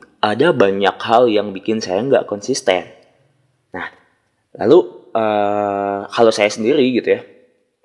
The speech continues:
menghadapi itu gimana? Ya, yang pertama sih mungkin sebelum kalian bikin project jurnalnya dulu, yang pertama adalah pasang niat yang kuat banget gitu. Eh, ini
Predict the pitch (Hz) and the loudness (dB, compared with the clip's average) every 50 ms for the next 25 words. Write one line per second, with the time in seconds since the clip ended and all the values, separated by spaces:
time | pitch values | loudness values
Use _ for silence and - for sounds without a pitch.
0 | _ _ _ - - _ _ _ _ _ _ - 87 95 98 101 101 104 101 101 | _ _ _ -20 -20 _ _ _ _ _ _ -16 -12 -10 -8 -4 -2 -2 0 0
1 | 101 98 98 101 98 98 98 98 95 - 101 104 92 90 - - 107 92 85 - | 0 2 2 0 0 0 -2 -2 0 0 2 2 2 2 2 0 0 -2 -2 -2
2 | - - 127 139 147 151 151 131 101 87 85 90 101 101 98 92 - - _ _ | -2 0 2 4 4 4 2 0 -2 -6 -6 -6 -6 -6 -6 -6 -8 -12 _ _
3 | _ _ _ _ _ _ _ _ - 92 92 92 92 92 90 87 87 87 87 - | _ _ _ _ _ _ _ _ -6 -4 -4 -2 -2 -4 -4 -6 -6 -8 -10 -12
4 | _ _ _ _ - 98 101 98 - - 98 110 123 156 - 202 196 196 - - | _ _ _ _ -10 -10 -8 -4 -2 -2 -2 0 -2 -2 0 0 0 0 0 -4
5 | - - - 110 110 139 143 151 147 117 110 104 104 101 101 98 - 101 95 98 | -10 -16 -14 -8 -4 -4 -4 -4 -4 -4 -4 -2 -2 -2 -2 -2 0 0 2 2
6 | 98 98 95 95 95 95 92 92 92 90 90 92 - - - 101 98 92 95 95 | 2 2 2 0 -2 -4 -6 -6 -6 -6 -6 -8 -8 -4 -2 -2 0 0 -2 -4
7 | 90 - 87 101 101 95 98 - 101 101 104 85 92 92 90 90 90 92 92 90 | -4 0 2 2 2 2 0 -2 -2 0 0 0 0 0 0 0 0 -2 -2 -2
8 | 87 80 80 90 113 131 - - - - - - _ _ _ _ _ _ _ _ | 0 0 2 2 2 2 0 -2 -8 -18 -20 -20 _ _ _ _ _ _ _ _
9 | - - 95 95 95 101 - 92 101 113 113 98 98 110 110 110 - 104 90 - | -6 -4 -2 -2 0 0 2 2 4 4 6 6 6 4 4 0 -4 -6 -4 -2
10 | - 117 110 110 101 95 95 101 107 - - 95 92 90 87 - - 87 85 85 | -2 -2 -2 -2 -4 -4 -4 -4 -4 -2 -2 -2 -4 -4 -6 -6 -4 -4 -4 -4
11 | - - 90 82 82 85 80 _ - - - - - - - _ _ _ _ _ | -6 -12 -16 -16 -14 -16 -16 _ -10 -10 -10 -10 -12 -14 -18 _ _ _ _ _
12 | _ _ _ _ _ _ _ _ _ - 92 90 87 82 82 95 110 | _ _ _ _ _ _ _ _ _ -2 0 0 2 0 0 0 0